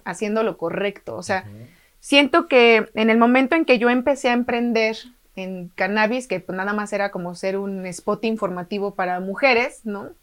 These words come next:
Speaker 1: Eh, pues, todo empezó a revolucionar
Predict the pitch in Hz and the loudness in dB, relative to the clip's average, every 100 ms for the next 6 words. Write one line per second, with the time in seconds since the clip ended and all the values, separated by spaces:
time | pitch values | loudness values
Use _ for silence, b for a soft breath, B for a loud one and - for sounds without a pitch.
0 | _ b b b - 175 175 170 165 - | _ b b b -4 0 0 0 -4 -10
1 | _ _ _ _ _ _ _ _ _ _ | _ _ _ _ _ _ _ _ _ _
2 | _ _ 202 202 202 202 196 - _ _ | _ _ 4 6 8 6 2 -8 _ _
3 | _ - 277 330 320 233 269 254 262 254 | _ 8 8 8 6 -2 2 2 2 0
4 | 214 190 - 202 208 214 | 0 -4 -4 -2 -2 -2